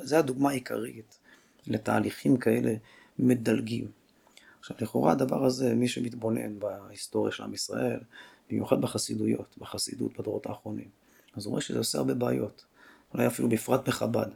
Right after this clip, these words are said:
שזה שאין הרעפה, הרעפה זה כמו מינוי. כמו שהדור הקודם,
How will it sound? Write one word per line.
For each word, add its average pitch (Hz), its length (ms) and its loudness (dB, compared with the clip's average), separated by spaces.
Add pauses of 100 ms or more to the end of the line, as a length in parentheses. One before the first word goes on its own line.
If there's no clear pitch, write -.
(480)
שזה 117 340 0
שאין 156 640 4
הרעפה, 117 640 4 (720)
הרעפה 110 340 0
זה 120 120 2
כמו 151 180 2
מינוי. 120 520 2 (580)
כמו 135 100 -2
שהדור 113 680 4
הקודם, 123 520 4